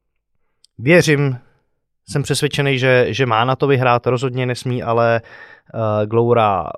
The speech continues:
podcenit, eh, a to ani nedělá právě teďkon je na cestě do Ameriky, kde bude pilovat, eh, wrestling a zem, což je Teixeirova největší zbraň na Jiřinu.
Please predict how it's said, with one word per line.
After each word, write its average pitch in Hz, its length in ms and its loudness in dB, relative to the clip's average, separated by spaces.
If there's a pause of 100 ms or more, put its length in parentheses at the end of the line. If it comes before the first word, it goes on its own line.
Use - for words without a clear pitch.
podcenit, 127 720 -4
eh, 98 1400 -4 (280)
a 113 120 -4
to 123 140 -2
ani 123 160 0
nedělá 113 420 2 (460)
právě 113 320 0
teďkon 113 340 -6
je 110 80 -2
na 107 100 -2
cestě 107 680 -2
do 107 100 -2
Ameriky, 110 380 -4
kde 101 140 -6
bude 101 200 -4
pilovat, 104 440 -2
eh, 104 40 -4 (240)
wrestling 104 760 -6
a 90 640 -2 (140)
zem, 98 560 -4
což - 320 -8
je 101 240 -2 (500)
Teixeirova 104 520 -2
největší 104 800 -6
zbraň 104 460 -2
na 101 100 -6
Jiřinu. 101 480 -6